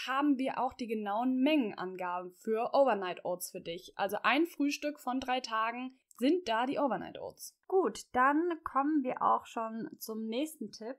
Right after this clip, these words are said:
Speaker 2: und zwar Clean Eating.
Speaker 1: Oh ja, das ist super.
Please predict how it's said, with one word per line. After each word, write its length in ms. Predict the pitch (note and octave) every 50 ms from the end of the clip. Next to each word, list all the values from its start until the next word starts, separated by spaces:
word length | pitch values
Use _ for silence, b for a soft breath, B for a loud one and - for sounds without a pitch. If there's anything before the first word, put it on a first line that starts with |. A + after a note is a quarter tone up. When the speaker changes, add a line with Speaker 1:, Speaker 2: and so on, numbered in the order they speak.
| _ _ _ -
Speaker 2:
und 200 | G#3+ G#3+ G#3 -
zwar 500 | - - - A3+ A3+ A#3+ B3 B3+ B3 - - _ _ _ _ -
Clean 400 | - - B3+ C#4+ D4+ D4 C4+ D4 -
Eating. 480 | - C#4 C#4+ - - - - - - F#3+ -
Speaker 1:
Oh 200 | A#3+ B3+ C4+ A#3
ja, 320 | G3+ F3 D#3+ - - - B B B B B B B B _
das 240 | B3 B3+ D#4+ F4 D#4+
ist 280 | D#4+ C#4 - G3+ F#3+
super. 480 | G#3 C4+ D4 C4+ - - G#3 E3+ F3